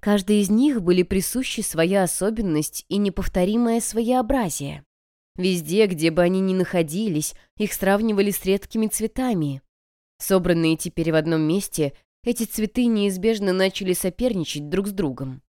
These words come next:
Кто-то назвал бы это буйством цветущих садов, но созерцать сие зрелище было дозволено лишь одному человеку — нынешнему его величеству императору.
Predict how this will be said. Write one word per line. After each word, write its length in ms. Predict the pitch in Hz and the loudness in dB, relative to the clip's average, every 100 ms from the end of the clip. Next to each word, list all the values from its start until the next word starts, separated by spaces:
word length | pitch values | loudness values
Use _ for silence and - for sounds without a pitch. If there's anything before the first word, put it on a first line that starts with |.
| _ _ _ _ | _ _ _ _
Кто-то 300 | - 349 370 | -4 -2 0
назвал 440 | 320 254 202 226 277 | 2 2 2 2 4
бы 120 | 254 | 2
это 220 | 285 285 | 2 0
буйством 540 | 208 180 233 - 294 277 | 0 -2 -2 -2 -2 -2
цветущих 540 | 262 220 165 - 202 | -4 -2 -2 -2 -8
садов, 540 | - 262 165 131 - - - | -6 -4 -4 -6 -8 -12 -2
но 120 | 269 | -2
созерцать 560 | 247 208 208 - 220 214 | 0 -4 -4 -2 -4 -4
сие 340 | - 208 196 | -4 2 2
зрелище 560 | 190 233 220 170 - 190 | 2 -2 0 -2 -2 -2
было 240 | 185 196 | 0 2
дозволено 800 | 185 180 180 226 220 208 202 202 | 2 0 0 0 0 2 2 2
лишь 280 | - 226 220 | 0 -4 -4
одному 380 | 240 262 285 220 | -4 -2 0 -2
человеку — 800 | - 196 226 196 135 - 135 131 _ _ _ _ _ | -4 -4 -2 -2 -6 -8 -12 -12 _ _ _ _ _
нынешнему 680 | 170 165 170 208 - 254 262 | 0 2 2 -2 -4 -2 0
его 200 | 254 190 | 2 0
величеству 720 | 170 170 147 - 156 - 170 170 | 0 0 -2 -4 -10 -8 -6 -6
императору. 800 | 180 - 175 139 - 135 131 | -6 -4 -4 -6 -8 -12 -12